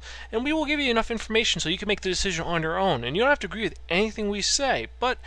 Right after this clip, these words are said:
keep an open mind, and I've heard we've a little bit entertaining, and also we're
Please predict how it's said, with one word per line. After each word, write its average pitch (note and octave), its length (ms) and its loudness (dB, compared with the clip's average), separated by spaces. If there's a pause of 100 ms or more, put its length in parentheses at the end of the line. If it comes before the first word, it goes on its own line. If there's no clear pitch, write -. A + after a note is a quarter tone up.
(280)
keep C#4 180 -4
an C#4 80 2
open C4+ 240 0
mind, G#3+ 320 4
and C3+ 240 -2 (100)
I've E3 140 2
heard A#3+ 180 2
we've F#3+ 280 -2
a E3 80 -2
little F#3 220 -2
bit F#3 120 0
entertaining, F3 680 0
and E3 240 0
also E3+ 540 0
we're C#3+ 320 -2